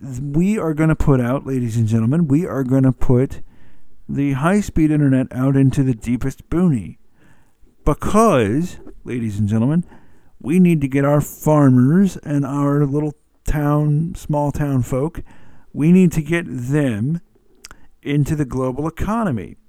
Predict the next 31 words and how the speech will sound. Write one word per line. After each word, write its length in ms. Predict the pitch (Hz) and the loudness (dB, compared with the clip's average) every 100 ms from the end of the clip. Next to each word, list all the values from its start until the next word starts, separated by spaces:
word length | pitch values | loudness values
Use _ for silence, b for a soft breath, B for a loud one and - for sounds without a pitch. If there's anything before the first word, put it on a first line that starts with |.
| _ b b b b b _ - | _ b b b b b _ -8
And 180 | 147 160 | -4 -2
if 160 | 151 | -2
that's 320 | - 190 196 | -2 -4 -2
not 160 | 190 165 | -2 -2
happening 460 | 160 165 170 160 143 | 0 0 0 0 0
via 280 | 131 143 | 0 0
the 140 | 127 117 | -2 -4
government, 480 | 151 175 139 120 - b b - | -4 -2 -4 -6 -10 b b -14
it's 180 | - - | -14 -6
going 320 | 165 147 139 | -2 0 2
on 220 | 131 120 | 2 0
via 220 | 117 107 | -2 -6
Facebook. 760 | 107 - 131 139 - - - - - b b b b b b | -10 -8 -6 -6 -10 -14 -16 -20 -20 b b b b b b
Facebook 640 | - - 247 294 - 175 - | -12 -4 -2 -2 -4 -4 -4
is 160 | 151 | -4
actually 460 | 160 190 - 180 151 | -2 -4 -4 -2 -2
the 180 | 131 139 | -2 -4
phone 540 | - - 170 185 175 | -6 -4 0 2 0
company 580 | - 151 127 127 120 101 | -2 -6 -6 -8 -8 -8
and 180 | 131 127 | -8 -8
the 120 | 127 | -8
internet 500 | - 165 170 139 123 | -8 -6 -4 -6 -10
provider 520 | - 120 120 113 113 B B B B - | -12 -8 -8 -8 -10 B B B B -8
for 220 | - 175 | -2 0
a 100 | 160 | 0
huge 560 | - 262 339 262 170 | 0 4 4 4 0
chunk 340 | - - 185 170 | -4 0 0 -2
of 140 | 147 | -4
the 80 | 143 | -4
world's 300 | 139 143 139 | 0 -2 -2
population, 920 | - 139 117 123 143 165 - 95 95 | -4 -4 -6 -6 -6 -6 -8 -12 -12